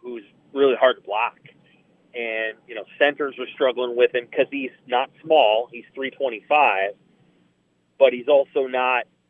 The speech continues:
you can't get your pads into him very easily, you know, 'cause he's a little compressed.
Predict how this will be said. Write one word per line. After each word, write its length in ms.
you 100
can't 320
get 220
your 80
pads 380
into 380
him 100
very 340
easily, 640
you 100
know, 120
'cause 200
he's 140
a 80
little 220
compressed. 540